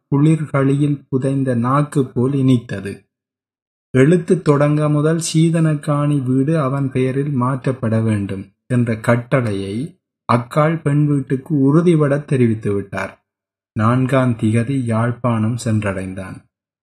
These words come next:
அக்கா வீடு மகிழ்ச்சியிலும் வெற்றியிலும் நிறைந்திருந்தது. அன்றிரவே வீட்டில் வளர்ந்த சேவல் கறியாக்கப்பட்டு வெற்றி விழா நடந்தது.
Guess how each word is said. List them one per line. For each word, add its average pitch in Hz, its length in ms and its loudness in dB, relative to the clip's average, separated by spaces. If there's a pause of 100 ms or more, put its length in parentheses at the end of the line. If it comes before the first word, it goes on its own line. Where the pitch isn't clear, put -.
(100)
அக்கா 110 480 -2
வீடு 120 400 0
மகிழ்ச்சியிலும் 120 1000 -2
வெற்றியிலும் 117 800 0
நிறைந்திருந்தது. 104 1160 -2 (540)
அன்றிரவே 156 760 2
வீட்டில் 143 520 2
வளர்ந்த 131 480 -2
சேவல் 135 720 0
கறியாக்கப்பட்டு 117 1300 -2 (360)
வெற்றி 139 360 2
விழா 123 340 0
நடந்தது. 113 720 -2